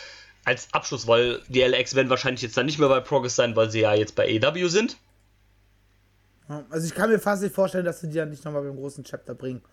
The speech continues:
Speaker 1: Ja, und, ähm, halt auch genau deswegen, weil, ähm, wenn du die L A X schon da hast, dann nimmst du die halt auch mit in die fünfundneunzig, ne?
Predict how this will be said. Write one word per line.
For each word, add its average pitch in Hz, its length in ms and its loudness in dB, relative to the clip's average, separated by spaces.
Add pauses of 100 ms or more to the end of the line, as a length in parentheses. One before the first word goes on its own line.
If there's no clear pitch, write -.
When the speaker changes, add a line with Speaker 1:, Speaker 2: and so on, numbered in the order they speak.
(1080)
Speaker 1:
Ja, 101 240 -2 (320)
und, 139 160 2
ähm, 143 260 -2 (720)
halt 180 200 2
auch 160 140 -4
genau 175 220 4
deswegen, 165 420 2
weil, 135 160 4
ähm, 135 220 0 (1160)
wenn 156 160 0
du 180 80 -2
die 185 100 -2
L 185 140 4
A 180 60 4
X 180 120 -4
schon 175 140 -2
da 156 140 2
hast, 180 160 -2
dann 165 100 2
nimmst 170 200 -2
du - 40 -6
die 170 80 6
halt 143 100 2
auch 143 80 -2
mit 147 120 -2
in 151 80 0
die 135 80 0
fünfundneunzig, 135 640 2
ne? 143 200 2